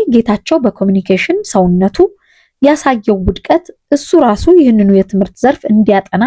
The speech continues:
እንዳነሳሳው ነግሮኛል። በእርግጥም ጌታቸው በግልጽ የሚናገር አውትስፖክን ኢህአዴግ ነው። ድንቅ የእንግሊዝኛ ችሎታና ብቃት አለው። ነገር ግን ሁልጊዜ የሚናገረው ይህ የመጨረሻው የስልጣን ቦታው እንደሆነ በሚመስል ወይም በከፍተኛ እብሪት ነው።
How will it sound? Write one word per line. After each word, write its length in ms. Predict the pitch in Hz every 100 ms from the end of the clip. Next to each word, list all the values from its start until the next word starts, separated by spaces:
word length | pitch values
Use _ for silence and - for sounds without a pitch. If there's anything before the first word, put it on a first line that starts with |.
| -
እንዳነሳሳው 840 | 240 226 214 196 175 190 - 202 202
ነግሮኛል። 520 | 190 185 196 233 - _ _ _ _ _
በእርግጥም 420 | 262 285 285 349 415
ጌታቸው 500 | 254 233 208 - 370
በግልጽ 360 | 415 196 208 -
የሚናገር 640 | 196 190 190 196 190 294 339 -
አውትስፖክን 640 | 240 240 - - 185 196
ኢህአዴግ 360 | 180 185 185 180
ነው። 140 | 175 _ _ -
ድንቅ 180 | 277 311
የእንግሊዝኛ 560 | 208 190 196 185 190 196
ችሎታና 500 | 185 - 196 185 208 320 392
ብቃት 420 | 202 - 202 277
አለው። 340 | - 196 233 - _ _ _ -
ነገር 220 | 285 269
ግን 160 | 226 339
ሁልጊዜ 340 | 381 403 339 240
የሚናገረው 760 | 214 214 240 214 196 202 269 349
ይህ 160 | 311 320
የመጨረሻው 680 | 214 196 - - 185 311 349
የስልጣን 500 | 254 208 196 - 202 196
ቦታው 340 | 233 - 190
እንደሆነ 380 | 190 196 185 240 370
በሚመስል 600 | 226 214 214 196 190 - 330 - - _ 311
ወይም 220 | 311 359
በከፍተኛ 640 | 285 285 359 - - 185 190 196
እብሪት 320 | 208 190 180
ነው። 160 | 190 190